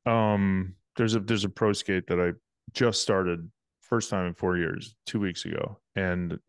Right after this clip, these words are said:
you know, first thing, everyone's like, "Ah, you know, like, don't know how to kinda, you know, act." And, uh, um, and, you know, second skate, it's like, boom,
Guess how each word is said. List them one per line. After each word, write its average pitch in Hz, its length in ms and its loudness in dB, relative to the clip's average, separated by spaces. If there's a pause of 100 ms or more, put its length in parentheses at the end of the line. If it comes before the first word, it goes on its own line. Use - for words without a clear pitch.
you 95 160 -2
know, 80 300 -6 (260)
first - 400 -2
thing, 98 220 0
everyone's 92 360 -2
like, 101 220 -10
"Ah, 175 200 -6
you 147 100 -4
know, 127 260 -4
like, 95 220 -10
don't 90 200 -2
know 85 120 -6
how 90 80 -6
to 85 100 -4
kinda, 90 460 -6 (260)
you 98 100 -4
know, 80 280 -8 (160)
act." 85 460 -4 (100)
And, 85 340 -6
uh, 80 280 -2 (920)
um, 117 400 0
and, 127 240 0
you 151 80 4
know, 147 100 4
second 131 360 0
skate, 127 320 2
it's - 180 -12
like, 98 160 0 (580)
boom, 113 320 2